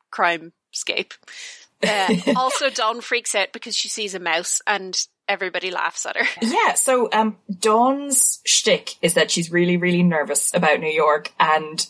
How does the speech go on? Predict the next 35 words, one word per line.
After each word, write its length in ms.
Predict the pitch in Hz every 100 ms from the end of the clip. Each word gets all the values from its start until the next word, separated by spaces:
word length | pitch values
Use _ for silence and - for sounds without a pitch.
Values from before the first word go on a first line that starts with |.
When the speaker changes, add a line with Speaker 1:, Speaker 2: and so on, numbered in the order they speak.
| -
Speaker 2:
people 200 | 185 180
are 60 | 175
like, 200 | 165 -
"You're 100 | 440
from 160 | 508 508
California," 1120 | - - 480 494 494 440 453 508 523 466 -
and 100 | 226
she's 100 | 240 226
like, 200 | 220 - - _ _ _ _ -
"I'm 160 | 254 254
actually 300 | 403 - 285
from 220 | 202 185
Hicksville, 640 | - 370 427 - 269 208 214
California." 640 | 254 240 269 226 214 180 - -
Uh, 120 | 165
that's 200 | 170 185
not 180 | 196 185
the 100 | 180
actual 220 | 156 180
name. 120 | 151 -
Sorry, 220 | 180 151
she 120 | 185
said 180 | 190 190
she's 140 | 220
from 140 | 208 220
a 40 |
small 260 | 220 170 175
town 240 | 185 156
outside 340 | 160 160 151 147
Anaheim, 420 | 147 160 143 139
and 60 | 143
I 20 |
was 80 | 151
like, 220 | 143 - _
"Dawn, 520 | - 175 185 196 214